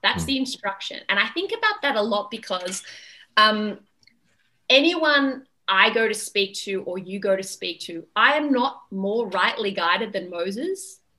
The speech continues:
Speaker 1: And the person I'm speaking to is
Speaker 2: <laughs>
Speaker 1: not more of an oppressor than Pharaoh. And even in that situation, God says, "Speak with wisdom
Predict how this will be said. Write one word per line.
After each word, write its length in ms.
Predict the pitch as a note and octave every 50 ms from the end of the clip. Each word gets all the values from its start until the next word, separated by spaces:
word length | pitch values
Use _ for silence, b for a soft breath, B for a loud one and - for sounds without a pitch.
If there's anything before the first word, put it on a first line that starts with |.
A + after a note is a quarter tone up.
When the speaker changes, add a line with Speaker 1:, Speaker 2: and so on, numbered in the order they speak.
| _ _ _ _ _ _
Speaker 1:
And 120 | G3 G3+ G3+
the 60 | G3
person 420 | G3+ - C4 A#3+ C#4 C#4 E4 D#4
I'm 160 | D4+ B3+ A#3 A3+
speaking 440 | - - G#3+ G3+ G#3 G3+ A3+ A3
to 140 | - - - G3+ G3+ A3
is 160 | - - G3+
Speaker 2:
<laughs> 100 | A3 A3
Speaker 1:
not 220 | A3+ A#3 A#3+ - - -
more 320 | G#3 G3+ G#3+ A3 A#3 A#3+
of 80 | A#3 G#3
an 100 | G#3+ G3
oppressor 460 | F3+ - - - A3+ G#3 G3+ - G3
than 200 | - - F3 F#3
Pharaoh. 520 | - _ - - D#3 D3+ C#3+ - - - - _ _ _ _ _ _ _ _ _ _ _ _ _ _ _ _ _ _ _
And 200 | - D#4+ A3+ A3+ A3+ -
even 340 | D4 D4 D#4 D#4+ E4 D#4
in 120 | D#4 D4+ C4+
that 200 | B3+ B3 A#3+ - -
situation, 680 | B3 A3+ - - A3+ G3 F#3+ G3 G3 - F#3+ F#3+ F#3+
God 440 | - G#3 G3+ G#3 G#3 A3 A3 G3 G3+
says, 420 | - - A#3 G3+ F#3+ F3+ F3 F3+
"Speak 320 | - - - A3+ A3+ A3+ -
with 100 | G#3 G3 F#3 F3+ G3
wisdom 680 | A#3 C4+ C4+ B3+ - - D#4 D#4 D#4 D4+ D4+ D4+ -